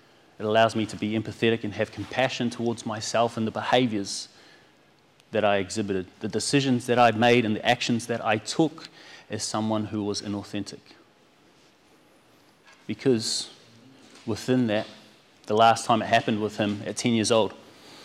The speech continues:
we're in this hot tin shower and he said,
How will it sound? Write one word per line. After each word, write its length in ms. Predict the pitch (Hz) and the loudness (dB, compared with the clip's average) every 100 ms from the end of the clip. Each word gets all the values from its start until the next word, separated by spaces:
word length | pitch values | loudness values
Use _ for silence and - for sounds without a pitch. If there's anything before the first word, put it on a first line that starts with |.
| - - - _ _ _ - - - - | -20 -20 -20 _ _ _ -20 -20 -20 -2
we're 140 | 131 147 | 6 8
in 100 | 156 | 8
this 140 | 139 | 6
hot 200 | - - | 0 -2
tin 180 | - 127 | 0 0
shower 320 | - 117 117 | 4 6 6
and 80 | 117 | 4
he 60 | 110 | 2
said, 280 | 117 113 | 0 0